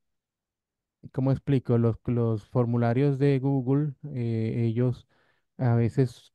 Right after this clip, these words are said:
eh, solicitan un correo electrónico, pero en este caso este formulario no está amarrado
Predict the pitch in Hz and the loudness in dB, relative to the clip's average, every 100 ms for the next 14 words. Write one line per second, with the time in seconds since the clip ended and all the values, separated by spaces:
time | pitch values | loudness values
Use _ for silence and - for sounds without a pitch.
0 | - 135 113 - 117 110 - 120 127 123 | -6 -4 -2 -2 -2 -2 -6 -4 -2 0
1 | 117 - 127 117 117 117 - 131 135 113 | -2 -2 -2 0 0 -2 -2 0 0 -2
2 | - 104 - 117 113 110 107 123 - 123 | -4 -4 0 2 2 -2 -4 -4 0 0
3 | - 123 131 - 127 117 113 110 117 117 | -2 -4 -4 -2 -4 -2 -2 -2 -2 -6
4 | 107 120 110 113 113 110 110 107 110 | -4 -2 -2 -2 -2 -2 -2 -2 -4